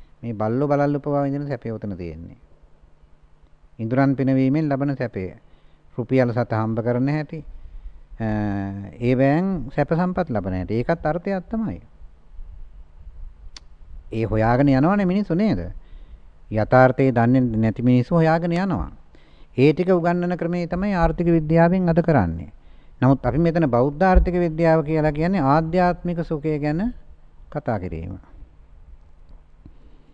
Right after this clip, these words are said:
ඒ ආධ්‍යාත්මික සුඛය ඇති වෙන්නේ, අ, ශක්තිමත් හිතක් තුළින්, චින්තනය තුළින්, දර්ශනය තුළින්, සම්මා දිට්ඨිය තුළින්.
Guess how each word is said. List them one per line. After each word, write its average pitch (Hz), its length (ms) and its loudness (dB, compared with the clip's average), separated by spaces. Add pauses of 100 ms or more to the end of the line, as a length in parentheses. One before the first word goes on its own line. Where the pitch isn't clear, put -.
(240)
ඒ 135 160 6
ආධ්‍යාත්මික 170 760 4
සුඛය 170 260 -4
ඇති 139 260 0
වෙන්නේ, 175 640 0 (800)
අ, 110 120 -6 (1040)
ශක්තිමත් - 680 0
හිතක් 147 320 2
තුළින්, 87 360 -4 (1200)
චින්තනය 170 560 4
තුළින්, 80 300 -10 (520)
දර්ශනය 151 580 4
තුළින්, 82 320 -10 (1200)
සම්මා 170 460 2
දිට්ඨිය 113 360 -2
තුළින්. 80 300 -4